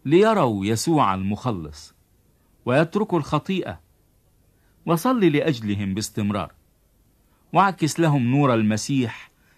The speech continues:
من خلال حياتك. إنه وحده يستطيع أن ينير عمق أعماق الظلمة، ويجعل من القلب الأسود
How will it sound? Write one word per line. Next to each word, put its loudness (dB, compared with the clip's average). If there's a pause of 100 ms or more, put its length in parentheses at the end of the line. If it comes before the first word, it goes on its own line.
من 4
خلال 0
حياتك. -6 (1040)
إنه 2
وحده 0 (540)
يستطيع 0
أن 0
ينير 0
عمق 2
أعماق 2
الظلمة، 0 (880)
ويجعل 2
من 2
القلب 0
الأسود -2